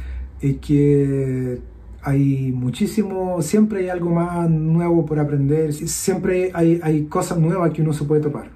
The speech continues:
Eh, antes de terminar entonces, solamente mencionar que, mm, todavía, por ejemplo, acá en Chile no vemos la, la, el grado de, como de consumo que, que se ve en otro, por ejemplo, en Estados Unidos. En Estados Unidos, este tema de lo-, de los beer geeks, tien-, ellos tienen como todo un mercado donde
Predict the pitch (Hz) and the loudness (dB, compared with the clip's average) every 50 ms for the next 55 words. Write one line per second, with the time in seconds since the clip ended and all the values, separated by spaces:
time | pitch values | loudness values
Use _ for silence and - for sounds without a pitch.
0 | - - 139 131 127 123 131 139 147 160 156 156 180 170 170 165 160 165 165 170 | -8 -4 -2 0 0 0 0 0 0 0 0 2 0 0 2 2 2 4 2 2
1 | 170 165 180 180 170 - - 180 180 180 180 - - - 160 151 151 160 160 156 | 0 -2 -4 -6 -6 -6 -4 -4 -6 -6 -8 -10 -8 -4 -2 0 0 0 0 0
2 | 160 151 151 147 - - 147 151 151 143 147 - 156 143 139 135 131 127 123 120 | 0 0 0 0 0 2 2 2 2 0 -2 -2 0 0 0 0 0 -2 -2 -2
3 | 113 113 113 - - - - - - - - - - - - - - - - - | -4 -6 -8 -10 -14 -20 -20 -20 -20 -20 -20 -20 -20 -20 -20 -20 -20 -20 -20 -20
4 | - - - - - - - - 143 127 135 151 170 170 - 160 147 156 170 156 | -20 -20 -20 -20 -20 -8 -2 0 2 4 4 2 2 0 -2 -2 -2 -2 -2 0
5 | 175 156 156 156 151 147 - 170 175 170 160 147 139 147 160 160 165 170 165 156 | 0 0 0 0 0 0 2 2 2 2 2 2 2 2 2 2 2 0 0 2
6 | 151 147 147 147 147 160 143 135 131 135 131 131 127 131 131 - 139 131 120 127 | 2 0 0 0 -2 -4 -4 -2 -2 -2 -4 -4 -6 -6 -6 -6 -6 -4 -2 -2
7 | 131 139 143 147 151 151 147 139 135 131 131 - 139 127 123 127 127 123 120 127 | 0 0 2 2 4 2 2 2 0 -2 -4 -4 -4 -4 -2 -2 -2 -4 -4 -4
8 | 120 113 - - 175 175 165 151 147 143 139 139 143 131 131 123 123 127 - 143 | -6 -6 -6 -4 -2 0 2 4 4 2 2 0 -2 -2 -2 -2 -4 -6 -8 -10
9 | 143 - 135 123 127 135 139 135 135 131 - 143 139 135 131 127 123 - 139 - | -6 -4 -4 -2 0 0 0 0 0 0 -2 -2 -2 -2 -2 -4 -4 -6 -6 -4
10 | 147 143 - 143 131 127 - 147 139 139 139 - 151 160 151 139 127 113 - - | -4 -2 -2 -2 -2 -2 0 -2 -2 -2 -2 -2 -2 0 0 0 -2 -4 -4 -4
11 | 139 135 131 - - 131 131 143 147 151 151 147 151 - - - - - - - | -4 -4 -4 -4 -4 -2 0 2 2 2 0 -2 -4 -8 -16 -20 -20 -20 -20 -20
12 | - - - 143 135 - - 143 143 147 143 143 147 147 143 139 135 131 131 135 | -16 -6 -4 -4 -2 -2 0 -2 0 2 4 4 6 6 4 4 2 0 -2 -4
13 | 139 135 127 127 123 117 120 135 139 139 131 - - 135 151 170 170 - - - | -4 -4 -2 -2 -4 -2 0 2 2 2 0 0 -2 0 0 0 -2 -4 -12 -18
14 | - - - - 143 143 147 151 143 147 147 - 151 151 151 147 147 147 143 135 | -18 -6 0 0 2 2 2 2 2 2 4 4 2 2 4 2 4 2 2 4
15 | 131 147 147 165 170 175 170 170 - - - 165 170 185 185 185 170 170 165 156 | 4 4 4 4 2 0 -2 -2 -4 -2 -2 0 2 2 0 0 0 0 0 2
16 | 151 147 151 147 147 147 147 147 156 156 - | 4 4 6 6 6 4 2 0 -4 -10 -12